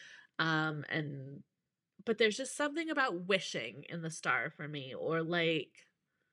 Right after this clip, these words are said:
belief. Like, if I just, like, how can I change, how can I almost, like, tend to and heal my beliefs? Like, th-, I feel like there's a part of me, like, my ability to believe in myself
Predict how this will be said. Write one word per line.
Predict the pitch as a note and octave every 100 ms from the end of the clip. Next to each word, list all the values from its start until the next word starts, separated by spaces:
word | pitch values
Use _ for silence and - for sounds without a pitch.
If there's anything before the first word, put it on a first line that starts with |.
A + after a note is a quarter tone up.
| _ _ _ _ _ - - -
belief. | F#3 E3 G2+ - - - _ _ _ _ -
Like, | F#3 G3+
if | G#3
I | G#3 -
just, | C4 C#4 C4+ - - - - _ _ _ _ _ _ -
like, | G#3
how | - A#3+ C4
can | C#4 C4+
I | C4
change, | - - A3 G3+ -
how | - A3+ B3+
can | D#4
I | D#4+
almost, | C#4+ B3+ B3 A#3 A3+ - - - - - _
like, | A3 G#3 G3 - _ _ -
tend | - G#3+ A#3+ B3
to | - A#3 A3+ B3
and | F3 F3
heal | - G#3 G#3 A#3+ B3+ B3+ -
my | F#3+ F#3+
beliefs? | F3 E3+ D#3+ F#3+ - G3
Like, | F#3+
th-, | F3+
I | A#3+
feel | C#4+ C#4
like | D4+
there's | D#4+ D#4+
a |
part | D4 - A#3+ B3
of | B3+
me, | G3+ E3+ D#3+ D#3 - _ _ _ _
like, | G#3 G3 - -
my | G#3 G#3
ability | G3+ A#3 B3 C4+ C4+
to | B3
believe | G#3+ G3 G3 G#3+
in | A3+ F#3+
myself | F3 E3 F3+ B3